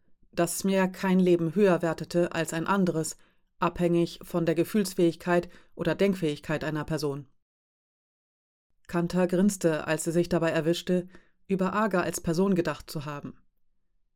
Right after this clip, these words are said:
Das erste Mal. Sie sollte sich um die Trotzgefühle kümmern.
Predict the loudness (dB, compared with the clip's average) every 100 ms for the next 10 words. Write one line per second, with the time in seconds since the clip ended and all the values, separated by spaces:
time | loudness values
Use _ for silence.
0 | _ -6 -4 -4 -4 -2 0 0 -4 -16
1 | -20 _ _ _ _ _ _ _ _ _
2 | _ _ _ _ _ _ _ 2 6 6
3 | 6 4 0 -2 0 2 2 0 0 -4
4 | -2 -6 -6 -10 -12 -14